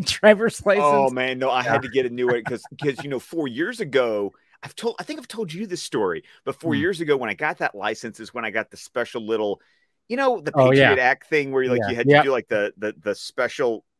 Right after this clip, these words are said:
Speaker 2: certification on it. And I
Speaker 1: Yeah.
Speaker 2: took Liam with me, and Liam was, like,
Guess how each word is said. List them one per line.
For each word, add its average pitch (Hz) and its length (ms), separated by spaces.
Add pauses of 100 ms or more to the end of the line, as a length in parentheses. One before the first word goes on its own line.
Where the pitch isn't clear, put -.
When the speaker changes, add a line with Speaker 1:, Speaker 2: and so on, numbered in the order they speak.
(180)
Speaker 2:
certification 120 800
on 139 220
it. 139 80 (360)
And 143 120
I 139 40
Speaker 1:
Yeah. 110 100
Speaker 2:
took 170 340
Liam 120 500
with 143 240
me, 156 260
and 104 140
Liam 117 400
was, 117 220
like, 110 340